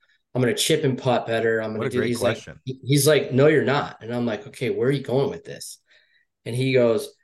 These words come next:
Speaker 1: "You can be the best player in the world from a hundred fifty yards and in." So for, like, the next six months, all I did was dial in my wedges. I chipped and putt like crazy, but I had the driver yips at this point because I put so much pressure on myself. I mean, I was taking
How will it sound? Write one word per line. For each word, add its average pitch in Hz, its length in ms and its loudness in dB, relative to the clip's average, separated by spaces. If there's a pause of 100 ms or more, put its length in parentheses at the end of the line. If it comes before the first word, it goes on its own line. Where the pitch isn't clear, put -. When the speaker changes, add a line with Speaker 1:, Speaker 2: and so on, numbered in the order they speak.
(220)
Speaker 1:
"You 131 120 -4
can 151 140 -2
be 160 80 0
the 139 100 0
best 120 400 -4
player 123 180 0
in 120 80 0
the 107 60 -4
world 107 300 -4
from 101 140 -10
a 98 40 -10
hundred 110 360 -6
fifty 104 280 -8
yards 95 320 -4
and 92 100 -8
in." 90 200 -10
So 110 220 -6
for, - 180 -10
like, 107 160 -4
the 104 100 -8
next 135 260 -2
six - 280 -4
months, 110 400 -6
all 120 280 4
I 127 80 4
did 117 240 0
was 101 140 -2
dial 113 320 -2
in 117 100 -2
my 113 140 -2
wedges. 101 540 -6
I 101 100 -6
chipped - 340 -2
and 117 120 -2
putt 107 240 -2
like 104 200 -4
crazy, 107 420 0
but 107 160 -6
I 120 60 0
had 143 200 2
the 147 60 4
driver 123 520 0
yips 107 280 -6
at 95 100 -10
this 104 160 -2
point 101 280 -4
because 117 280 -6
I 117 80 2
put 127 240 -2
so 139 300 2
much 180 260 -2
pressure 156 360 0
on 110 100 -4
myself. 92 500 -6 (560)
I 127 100 -2
mean, 131 120 6
I 131 80 4
was 160 140 2
taking 135 600 -2